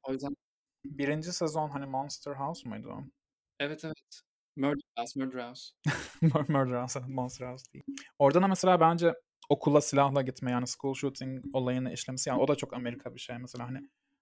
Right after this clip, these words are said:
Speaker 2: Amerika'ya özgü şey, korkunç şeyleri işliyor olması iyiydi yani. Bunu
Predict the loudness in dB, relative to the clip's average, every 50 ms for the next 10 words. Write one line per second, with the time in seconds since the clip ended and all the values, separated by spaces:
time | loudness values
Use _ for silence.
0 | _ -2 0 2 2 2 0 0 -2 0 0 0 -2 -4 -8 -8 -10 -10 -8 -10
1 | -8 -6 -6 -6 -6 -8 _ _ -4 -4 -4 -6 -10 -12 -12 -12 -14 -16 -16 -16
2 | _ -16 -12 -8 -8 -6 -6 -6 -8 -8 -8 -10 -12 _ _ _ _ _ -10 -8
3 | -4 -2 -2 -2 -2 -2 -6 -8 -10 -12 -12 -10 -10 -10 -10 -10 -10 -10 -10 -10
4 | -10 -10 -12 -12 -10 -10 -12 -14